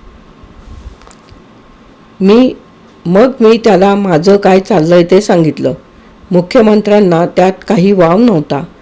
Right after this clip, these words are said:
पण माझं संशोधनही कमी महत्त्वाचं नव्हतं. तुम्हाला कदाचित वर्महोल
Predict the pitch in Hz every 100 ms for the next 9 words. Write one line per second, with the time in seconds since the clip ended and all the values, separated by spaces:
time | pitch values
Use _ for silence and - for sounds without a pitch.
0 | - - - - 202 214 - - 175 165
1 | 196 240 208 190 - 214 208 226 196 240
2 | 175 - - _ _ - 190 220 277 226
3 | 175 185 190 190 247 226 - 143 139 -
4 | _ _ - 185 185 226 220 214 202 180
5 | 175 - 196 - 160 160 185 214 208 220
6 | 196